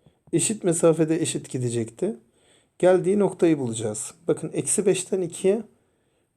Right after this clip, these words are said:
yedi artmış. Yedi de biz artırırsak dokuz. Eksi beşten eksi bire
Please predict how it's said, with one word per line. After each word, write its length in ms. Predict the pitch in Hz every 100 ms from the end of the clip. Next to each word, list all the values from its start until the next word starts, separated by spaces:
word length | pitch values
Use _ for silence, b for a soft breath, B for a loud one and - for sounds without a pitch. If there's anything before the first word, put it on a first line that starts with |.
| _ _ -
yedi 260 | 151 160 185
artmış. 540 | 135 131 117 - -
Yedi 280 | 143 147 180
de 120 | 208
biz 140 | 185
artırırsak 720 | 190 175 180 170 - 214 -
dokuz. 560 | 160 127 113 - - - _ _ _ _ _ _ -
Eksi 340 | 131 - 185
beşten 360 | 214 208 - 190
eksi 340 | 180 - 180
bire 240 | 185 208